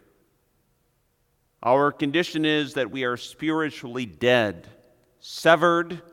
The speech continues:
and alienated from God, the source of true life." But the Apostle Paul goes on,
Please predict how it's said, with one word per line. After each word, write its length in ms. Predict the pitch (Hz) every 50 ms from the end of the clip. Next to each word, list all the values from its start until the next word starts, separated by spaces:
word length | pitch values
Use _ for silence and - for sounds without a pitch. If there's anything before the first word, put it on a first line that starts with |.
| - _ _ _ _ _ -
and 160 | 107 107 - - - -
alienated 760 | 123 135 147 156 165 156 151 151 147 147 143 135 127 127 110
from 200 | - 131 120 110
God, 600 | 95 120 120 120 117 113 113 113 110 104 87 -
the 80 | - 107
source 720 | - - - 143 139 131 127 120 117 - - - - - - _ -
of 100 | 98 -
true 380 | - - - - 123 113 101 92
life." 800 | 87 87 85 85 85 - - - - - - - - _ _ _ _ _ _ _ _ _ _ _ _ _ _ _ _ _ _ _ _ _ _ _ _ _ _ _
But 140 | - 156 151
the 60 | 180
Apostle 420 | 175 170 - 208 226 240 233 214 170
Paul 320 | - - 160 160 156 156
goes 300 | 147 139 151 156 151 139
on, 480 | 180 190 233 233 190 117 87 76 65